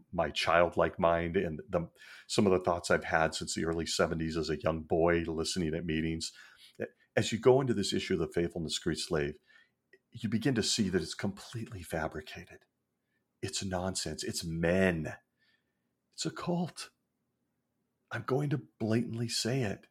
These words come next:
They're demanding loyalty and strict obedience, not to a God, if you believe in God, but to them. It's an absolute fact that these verses in Matthew twenty-four are a parable and in no way, shape, or form a prophecy,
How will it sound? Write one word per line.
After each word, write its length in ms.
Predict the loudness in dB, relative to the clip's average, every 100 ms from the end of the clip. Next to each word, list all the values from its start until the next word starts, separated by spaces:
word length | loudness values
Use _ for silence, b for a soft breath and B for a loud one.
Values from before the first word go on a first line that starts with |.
| _ _ _ _ 2
They're 80 | 6
demanding 840 | 8 6 8 8 6 4 -2 2
loyalty 640 | 4 4 2 0 -2 -2
and 160 | -2 -2
strict 460 | -2 2 0 2 0
obedience, 840 | 0 2 2 4 2 0 -2 -6 B B B
not 200 | 2 2 4
to 200 | 2 2
a 40 |
God, 520 | 4 6 8 6 2
if 160 | -2 -4
you 60 |
believe 280 | 0 2 2
in 100 | -2
God, 420 | 2 2 2 0 B B B 0
but 180 | 0 0
to 200 | -2 -2
them. 560 | 0 4 4 4 0 -4 -12 _ _ _ _ _ _ _ _ _ _ _ _ _ _ _ _ _ _ 0
It's 220 | 2 2
an 200 | 0 0 0
absolute 640 | 0 0 -2 0 0 0
fact 340 | 2 4 4 2
that 120 | -2
these 160 | -2 2
verses 420 | 2 4 2 0
in 120 | 0
Matthew 320 | 2 0 -2
twenty-four 540 | -4 -2 -2 -2 -2 -2
are 160 | -4
a 60 | -4
parable 640 | -6 4 6 6 4 -2 0
and 140 | 0
in 240 | 0 0 2
no 200 | 6 6
way, 320 | 6 4 2
shape, 400 | 0 0 0 0
or 60 |
form 420 | -2 2 2 2 -2
a 60 |
prophecy, 720 | -2 0 0 -2 -6 -6 -8